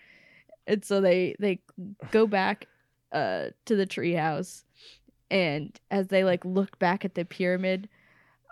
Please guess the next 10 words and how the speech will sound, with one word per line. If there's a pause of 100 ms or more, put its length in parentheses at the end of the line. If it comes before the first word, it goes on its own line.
a, (260)
a
fucking
boat
comes
out
of
the
s-,
<laughs>